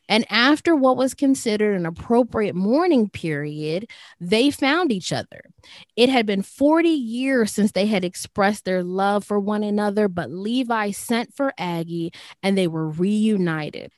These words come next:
And although Levi was seventy and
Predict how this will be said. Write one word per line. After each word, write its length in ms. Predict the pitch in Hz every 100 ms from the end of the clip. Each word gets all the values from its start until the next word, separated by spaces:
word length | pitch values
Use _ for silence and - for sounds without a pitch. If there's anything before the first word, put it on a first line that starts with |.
| _
And 160 | 220 - 190
although 640 | 226 294 285 262 262 269
Levi 960 | 208 202 220 269 277 254 254 254 262 208
was 140 | 175
seventy 1080 | - - 294 311 285 202 165 151 131 233 - _ - - -
and 200 | 190